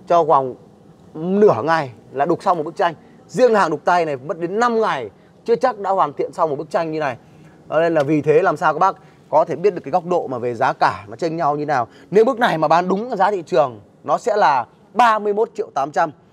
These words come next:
Ba mươi mốt triệu tám trăm các bác nhá. Còn bức bên này nó chỉ có là mười bốn triệu tám trăm thôi anh chị em mình ạ. Và trong khi đó gỗ nó cùng một loại, gỗ như nhau. Độ dày thật sự ra thì nó sẽ nhỉnh hơn.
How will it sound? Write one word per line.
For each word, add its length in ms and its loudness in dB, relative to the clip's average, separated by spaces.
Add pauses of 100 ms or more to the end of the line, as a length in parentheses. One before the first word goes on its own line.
(320)
Ba 100 4
mươi 80 2
mốt 160 -2
triệu 120 -14
tám 140 -4
trăm 200 -2
các 40 -4
bác 120 -2
nhá. 120 -4 (240)
Còn 180 2
bức 120 0
bên 140 4
này 200 0 (300)
nó 240 4
chỉ 280 -6
có 340 2
là 240 0 (200)
mười 580 2
bốn 320 -4
triệu 360 -8
tám 220 -8
trăm 260 -2
thôi 200 -6
anh 120 -8
chị 100 -4
em 100 -2
mình 140 -6
ạ. 120 0 (480)
Và 180 2
trong 160 2
khi 80 -6
đó 200 6
gỗ 220 6
nó 60 2
cùng 160 -2
một 80 -6
loại, 280 0
gỗ 100 -8
như 160 -8
nhau. 280 0 (220)
Độ 240 2
dày 240 4
thật 240 -6
sự 280 -6
ra 180 4
thì 220 -6 (240)
nó 120 -2
sẽ 120 -2
nhỉnh 160 -4
hơn. 240 -4